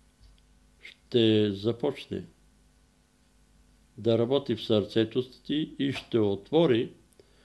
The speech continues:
врата на дявола, за да те научи как да придобиеш, да откраднеш колата или жената на ближния си. В живота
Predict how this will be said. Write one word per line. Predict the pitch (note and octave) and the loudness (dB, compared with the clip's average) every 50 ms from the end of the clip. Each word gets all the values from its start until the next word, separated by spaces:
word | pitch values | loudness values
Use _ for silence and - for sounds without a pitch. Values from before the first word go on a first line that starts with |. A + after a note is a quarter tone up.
| _ _ _ - | _ _ _ -12
врата | G2 G2 A2 A2+ A2 A2 A2+ C#3+ C#3+ D3+ D3+ - - _ _ _ | -4 0 2 2 2 2 0 -2 -4 -4 -4 -8 -12 _ _ _
на | - G#2+ G#2+ G#2+ G2+ G2 | -4 -4 -2 -2 -2 -4
дявола, | G2 - - - C#3+ D#3+ C3+ G#2+ G2 G2 A2 C3+ D#3+ E3 - - - - _ _ _ _ _ - | -6 -4 0 0 0 2 2 0 0 0 -2 -2 -4 -8 -14 -20 -20 -20 _ _ _ _ _ -10
за | G2 F#2+ G2+ A#2 A#2+ | -6 0 2 4 4
да | A2+ A#2 A2+ A2 A2 | 6 4 4 2 2
те | A2+ A2 G#2 | 2 2 2
научи | F#2+ F#2+ G#2+ C3 D#3+ D#3+ D#3 - - B2 B2 B2 B2+ - - - _ _ _ _ _ _ _ _ | 2 2 2 2 2 2 0 0 0 2 2 2 0 -4 -10 -20 _ _ _ _ _ _ _ _
как | - - D3+ D3 C#3 - - - - - - | -4 -2 -2 -2 -4 -6 -14 -20 -20 -16 -8
да | A2 G#2 A2 G#2+ G#2+ | -4 -2 -2 -2 -2
придобиеш, | - G#2 G2 F2 G2+ F#2 F2 - C3 C#3 C#3 C3 C3 - - - - | -4 -6 -4 -4 -4 -4 0 2 2 4 4 2 -2 -6 -12 -16 -16
да | - G#2+ G#2 | -8 -6 -4
откраднеш | G2+ G2 G2 - - A2 A#2+ A#2+ G#2 G2+ G#2+ G#2+ G#2 - - - _ _ _ _ _ _ _ | -4 -4 -6 -6 -4 -2 -2 -2 -2 -2 -4 -6 -6 -8 -12 -18 _ _ _ _ _ _ _
колата | - G2+ G2+ G2+ A#2 C3 B2+ - - B2+ | -8 -4 -2 0 0 -2 -2 -2 0 0
или | B2 A2+ G2 F#2 | 0 0 -2 -4
жената | F2 F#2 G2 F#2+ G2+ G#2 G2+ - G#2+ | -6 -6 -6 -6 -6 -6 -6 -6 -8
на | G2 G2 F#2 | -8 -8 -8
ближния | F#2+ G2 G2 F2 D#2+ - D2 D2 - | -6 -6 -6 -6 -8 -10 -16 -18 -20
си. | - - - _ _ _ _ _ _ _ _ _ _ _ _ _ _ _ _ - - - - _ _ _ _ _ _ _ _ _ _ _ _ _ _ _ _ _ _ _ _ _ _ _ _ _ _ _ _ _ _ - | -20 -20 -20 _ _ _ _ _ _ _ _ _ _ _ _ _ _ _ _ -20 -20 -20 -20 _ _ _ _ _ _ _ _ _ _ _ _ _ _ _ _ _ _ _ _ _ _ _ _ _ _ _ _ _ _ -8
В | A2 G2+ G#2+ G#2 G2 | -2 -2 0 0 -2
живота | G2 F#2+ G#2+ A2+ A2+ C#3+ D#3+ D#3+ E3 D3 B2+ B2+ C#3+ - | -4 -2 0 0 2 2 0 0 0 0 0 0 0 -2